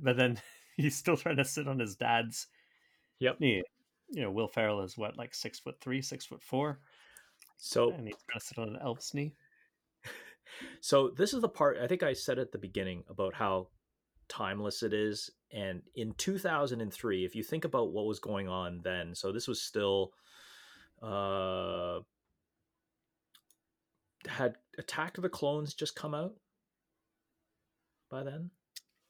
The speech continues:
Speaker 1: Uh, it's
Speaker 2: But early tw-, early two thousands, we have this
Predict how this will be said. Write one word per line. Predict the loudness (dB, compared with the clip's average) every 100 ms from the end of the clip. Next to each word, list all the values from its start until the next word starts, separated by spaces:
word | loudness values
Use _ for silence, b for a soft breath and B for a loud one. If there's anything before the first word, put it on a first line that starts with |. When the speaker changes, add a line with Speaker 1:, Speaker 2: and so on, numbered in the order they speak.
| -12 -4
Speaker 1:
Uh, | -2 -2 -4 -10
it's | -14 -12 -14 -18 _ _ _ _ 0
Speaker 2:
But |
early | 10 12 12 8
tw-, | 2 -4 2
early | 4 6 4
two | 0 -2
thousands, | 2 2 4 2 0 -4 -4
we | -2 -2
have | 0 0 0 -2
this | -4 -2